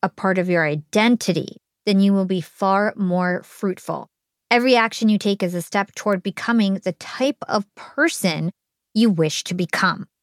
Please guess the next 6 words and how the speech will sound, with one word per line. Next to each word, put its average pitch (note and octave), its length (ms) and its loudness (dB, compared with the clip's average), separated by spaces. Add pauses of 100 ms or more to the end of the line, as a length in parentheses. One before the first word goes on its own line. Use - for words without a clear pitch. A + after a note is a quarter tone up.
(460)
In C#4+ 120 4
his C#4 160 0
book A3+ 200 0
and G3+ 120 2
masterclass, E3+ 760 -2
James G#3 400 2